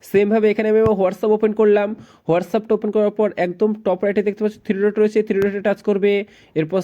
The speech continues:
সেটিংস, সেটিংসে যাওয়ার পর এখানে একটা অপশন পাবে প্রাইভেসি, এই প্রাইভেসিতে টাচ করবে, টাচ করলাম। এরপর নিচে একটু স্লাইড করবে, নিচে একটু স্লাইড করার পর এখানে পেয়ে যাবে কলস, এই কলসে টাচ করবে। কলসে টাচ করার পর এখানে রয়েছে সাইলেন্ট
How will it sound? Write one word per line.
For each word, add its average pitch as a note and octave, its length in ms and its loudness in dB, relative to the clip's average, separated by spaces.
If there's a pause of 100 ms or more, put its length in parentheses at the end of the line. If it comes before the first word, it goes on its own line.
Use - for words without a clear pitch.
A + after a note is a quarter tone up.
সেটিংস, G#3+ 480 0 (540)
সেটিংসে G3 420 -2
যাওয়ার G#3+ 220 2
পর G#3+ 180 0
এখানে G3+ 200 -4
একটা G#3 160 -4
অপশন G#3 300 -4
পাবে G3 220 0 (180)
প্রাইভেসি, G3 540 0 (200)
এই F3 60 4 (140)
প্রাইভেসিতে G3 580 -2
টাচ G#3 140 -2 (100)
করবে, D#3+ 240 0 (140)
টাচ E3+ 140 -2 (100)
করলাম। G3 300 2 (540)
এরপর F#3 340 0
নিচে F#3 180 -2
একটু G#3+ 200 -2
স্লাইড F#3+ 320 0
করবে, G3+ 220 2 (100)
নিচে F#3 180 0
একটু G#3+ 200 -2
স্লাইড F3+ 260 0
করার G#3 200 0
পর G3+ 120 -2
এখানে G3+ 200 -4
পেয়ে G3+ 120 0
যাবে G#3 120 2 (140)
কলস, D#3 320 0 (220)
এই F3 140 -2
কলসে F3 360 -2
টাচ G3 120 -2 (100)
করবে। G3+ 240 0 (520)
কলসে E3 360 0
টাচ G3 180 0
করার G#3 160 0
পর G#3+ 120 0
এখানে G#3 200 0
রয়েছে G#3 220 2 (180)
সাইলেন্ট G3+ 440 4